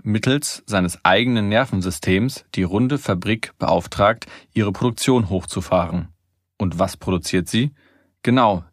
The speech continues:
die zwei Schwergewichte und absoluten Legenden der Botenszene,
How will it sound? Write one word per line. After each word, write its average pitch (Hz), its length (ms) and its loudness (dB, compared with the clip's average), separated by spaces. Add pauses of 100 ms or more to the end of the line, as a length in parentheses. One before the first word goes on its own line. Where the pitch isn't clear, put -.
die 90 100 -2
zwei 120 320 2
Schwergewichte 110 800 0
und 92 300 -4
absoluten 107 500 0
Legenden 95 540 0
der 87 80 0
Botenszene, 98 720 -2